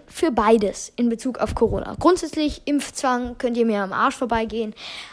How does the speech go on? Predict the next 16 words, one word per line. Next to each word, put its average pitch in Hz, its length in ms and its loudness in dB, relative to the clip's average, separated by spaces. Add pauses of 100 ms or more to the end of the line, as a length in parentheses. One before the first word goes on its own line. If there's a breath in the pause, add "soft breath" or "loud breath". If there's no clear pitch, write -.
(120)
Aber 294 280 6
in 269 360 -4
Bezug 320 360 2
auf - 220 2
Corona 330 560 4 (960 loud breath)
finde 285 420 4
ich - 140 -2
es - 140 -6
schon 226 260 0
wichtig. - 460 -8 (340 loud breath)
Normalerweise 247 520 6
ist - 140 -4
mir, 254 280 0
wie 254 160 0
gesagt, 233 380 0
nochmal 226 280 2